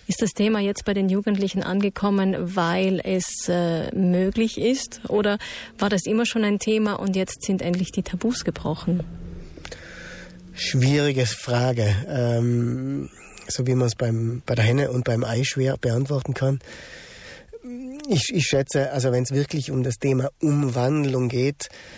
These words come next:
Speaker 2: ist es mit den Jahren natürlich mehr aufgekommen, weil einfach auch, schätze ich mal, medizinisch, technisch mehr möglich ist. Aber diese, diese Grundsatzfrage, fühle ich mich in meiner, in meiner Geschlechtsrolle,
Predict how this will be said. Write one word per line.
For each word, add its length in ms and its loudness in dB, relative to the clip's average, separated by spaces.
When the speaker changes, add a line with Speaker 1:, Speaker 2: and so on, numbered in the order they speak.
Speaker 2:
ist 200 -2
es 120 -2
mit 160 0
den 100 2
Jahren 340 2
natürlich 540 -2
mehr 640 2
aufgekommen, 720 0
weil 240 0
einfach 480 -2
auch, 240 -2
schätze 320 -2
ich 80 0
mal, 120 2
medizinisch, 640 2
technisch 560 0
mehr 400 2
möglich 480 0
ist. 280 -10
Aber 200 2
diese, 340 4
diese 200 0
Grundsatzfrage, 1120 0
fühle 320 0
ich 120 0
mich 340 0
in 160 2
meiner, 420 2
in 100 0
meiner 280 0
Geschlechtsrolle, 1200 0